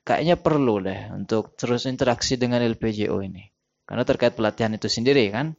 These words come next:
Ah, oke, kalau kita sudah tadi mengetahui tentang latar belakang lembaga pelatihan yang utama itu dibentuk dan juga apa sih yang ada dalam tubuh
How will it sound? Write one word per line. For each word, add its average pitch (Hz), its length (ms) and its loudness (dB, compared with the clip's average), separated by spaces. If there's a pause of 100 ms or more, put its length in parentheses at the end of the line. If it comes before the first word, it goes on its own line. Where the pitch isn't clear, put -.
(920)
Ah, 131 240 2
oke, 139 320 0
kalau 214 300 0
kita 185 160 -2
sudah 147 480 4
tadi 160 320 6
mengetahui 151 640 6
tentang 139 260 4
latar 127 300 6
belakang 139 800 6
lembaga 135 400 4
pelatihan 127 400 4
yang 123 100 2
utama 117 400 4
itu 117 80 0
dibentuk 143 840 4
dan 117 160 -2
juga 113 640 4
apa 151 240 2
sih 170 420 4
yang 131 220 0
ada 131 400 4
dalam 120 400 2
tubuh 139 480 2